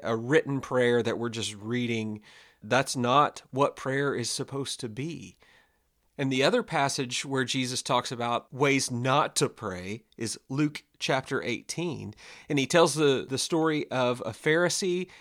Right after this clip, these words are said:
and a tax collector that are both praying. And the Pharisee prays,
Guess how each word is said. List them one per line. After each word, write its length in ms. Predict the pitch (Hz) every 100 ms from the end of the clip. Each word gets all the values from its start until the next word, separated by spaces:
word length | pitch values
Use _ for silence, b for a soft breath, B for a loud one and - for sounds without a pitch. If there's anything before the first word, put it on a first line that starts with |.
| B
and 140 | 139 123
a 40 |
tax 360 | - 151 151 -
collector 500 | 113 98 - 104 104
that 140 | 120
are 80 | 110
both 240 | 120 117
praying. 500 | - 135 123 113 107 B B B _
And 200 | 127 123
the 220 | 120 107
Pharisee 920 | - - 175 208 196 135 113 110 110 120
prays, 720 | 135 120 117 117 113 - -